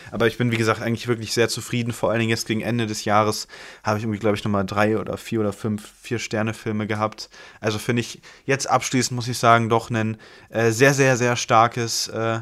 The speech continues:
Kinojahr mit sehr vielen Highlights und ich hoffe, dass es trotz Autorenstreik zweitausendvierundzwanzig in eine ähnliche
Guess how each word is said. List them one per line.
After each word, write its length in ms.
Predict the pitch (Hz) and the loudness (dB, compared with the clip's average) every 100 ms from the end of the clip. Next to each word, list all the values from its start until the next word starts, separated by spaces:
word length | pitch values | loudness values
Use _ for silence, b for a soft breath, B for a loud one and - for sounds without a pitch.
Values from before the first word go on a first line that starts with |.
| 113 - | -8 -4
Kinojahr 560 | 185 127 98 98 123 120 | 0 0 0 2 0 -2
mit 320 | 110 - - b b b | -4 -4 -14 b b b
sehr 200 | - 123 | -2 -2
vielen 240 | - 123 117 | 0 -4 0
Highlights 400 | 113 123 131 123 | 0 2 -2 -4
und 40 | |
ich 100 | 113 | -6
hoffe, 200 | 123 113 | -6 -4
dass 140 | 110 107 | -4 -4
es 160 | 113 | -6
trotz 320 | - 123 117 - | -2 -2 -2 -8
Autorenstreik 840 | 110 120 113 113 - 110 110 - - | -6 -2 -2 -4 -2 0 0 -2 -8
zweitausendvierundzwanzig 1160 | 123 110 107 107 - 110 107 110 104 107 107 - B B B | -6 -6 -8 -10 -8 -8 -6 -8 -8 -8 -12 -16 B B B
in 140 | 120 117 | -4 -2
eine 100 | 117 | -2
ähnliche 540 | 117 113 107 113 113 | -2 -4 -2 0 0